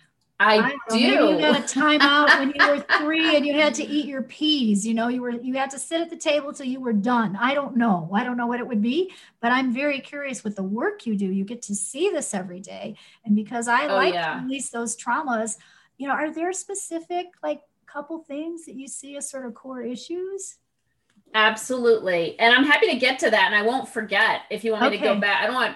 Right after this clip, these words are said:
Speaker 1: I don't want to bug people by not giving them the, the E and the P. <laughs>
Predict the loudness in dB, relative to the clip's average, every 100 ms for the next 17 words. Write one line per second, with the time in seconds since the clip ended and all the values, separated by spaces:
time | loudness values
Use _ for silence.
0 | -4 0 0 0 2 0 0 -6 -6 -4
1 | -4 -2 0 -2 -6 -8 -8 -6 -8 -8
2 | -10 -8 -4 0 0 0 -4 0 0 0
3 | -2